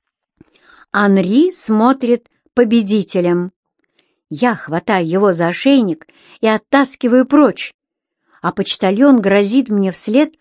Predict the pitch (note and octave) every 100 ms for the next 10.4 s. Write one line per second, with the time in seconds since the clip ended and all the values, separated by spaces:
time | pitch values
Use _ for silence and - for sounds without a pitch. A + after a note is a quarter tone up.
0 | _ - A#3 F#3+ C4 A3+ A#3 A#3+ A#3+ B3+
1 | - C#4+ - - C#3+ - _ _ _ _
2 | _ _ - A3+ C4 D4+ - D4+ D#4 C#4+
3 | C#4 C#4 D#4+ - E4 C#4+ F4 G4+ - -
4 | D#4 - _ - C#4+ C#4 C#4 C#4 C#4 D4
5 | A#3 - A#3 G3+ _ _ _ _ _ -
6 | A3+ G3+ G3+ F3 E3+ - G3 F#3+ F3+ E3
7 | F3+ _ _ _ _ _ _ _ _ _
8 | _ _ _ _ _ _ _ _ _ _
9 | _ _ _ _ - D3+ B3+ D#4 G#3+ C#4
10 | C4 C4+ C4+